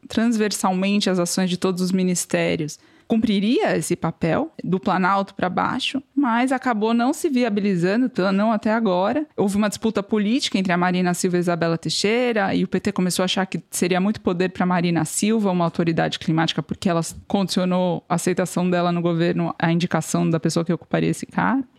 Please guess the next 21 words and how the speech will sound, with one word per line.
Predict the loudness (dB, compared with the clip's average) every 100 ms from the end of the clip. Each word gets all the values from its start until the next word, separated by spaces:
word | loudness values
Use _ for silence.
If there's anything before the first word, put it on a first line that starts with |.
| -4
Então, | -2 0 0 0
isso | 0
acabou | -2 0 0 0
não | 0
acontecendo | 0 0 0 0 0 2 0 0 -2
e | 0 2 2 2 2
essa | 0 -2
fonte | -2 -2 -2 0 0
no | 2
governo | 0 2 2 2 0 -2 -2
teme | 0 2 2 0 -8 -6
que | -2
dessa | 0 0 0 -2 -4
forma | 0 0 0 -2
como | 0 0 0 0 0
o |
governo | 0 0 0
desenhou | 0 0 2 0 0
sua | -2 -2
política | 0 0 -2 -2 -2
ambiental, | 0 2 0 0 0 2 0 -2